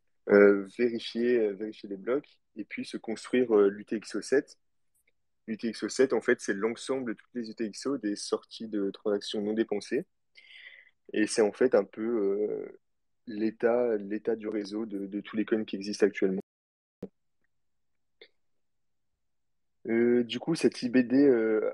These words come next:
avant, au tout début, sur, sur le client initial, euh, le node, euh, demandait à ses pairs directement les headers un par un. Les headers, c'est les, c'est les en-têtes de blocs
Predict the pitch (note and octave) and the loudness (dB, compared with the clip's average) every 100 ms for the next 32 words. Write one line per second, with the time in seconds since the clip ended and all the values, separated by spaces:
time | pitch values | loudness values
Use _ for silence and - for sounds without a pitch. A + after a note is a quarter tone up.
0 | - A2 G#2+ D3 C3+ - A#2+ A#2 A#2 D3+ | -4 -6 -4 -6 -6 -10 -10 -10 -8 -10
1 | - A2 - G2 - C3 A#2+ A2 - C3+ | -4 -4 -2 -6 -6 -10 -10 -8 4 4
2 | D3+ - _ _ _ _ _ _ _ _ | 4 -4 _ _ _ _ _ _ _ _
3 | _ _ _ - G#2+ G#2 A2 A2+ B2 C3 | _ _ _ -2 0 0 -4 -2 -2 -2
4 | G#2+ G2+ G#2+ - A2 A2+ A2+ A#2 A2 - | -4 -6 -8 -8 -4 -4 0 0 0 -6
5 | G#2 A#2+ A#2+ G#2 A2 G#2+ A2 A2 A#2+ A#2 | -2 -2 -2 -4 -6 -4 -4 0 0 0
6 | - _ _ _ _ _ _ - A2 G#2+ | -4 _ _ _ _ _ _ -14 -6 -6
7 | G#2 G#2 A#2 A#2 A2 G#2+ G#2 A2+ C#3 G#2+ | -2 2 2 2 -8 -2 0 0 -2 -2
8 | G2+ G#2 B2 - G#2 F#2 F#2+ G2 _ _ | -2 0 0 -2 -4 -2 -4 -4 _ _
9 | _ _ _ - - G2 G#2 A2 A2 A#2+ | _ _ _ -12 -4 -2 -2 -2 0 0
10 | G#2+ G2 F#2+ B2+ - - | 0 -4 2 2 2 -14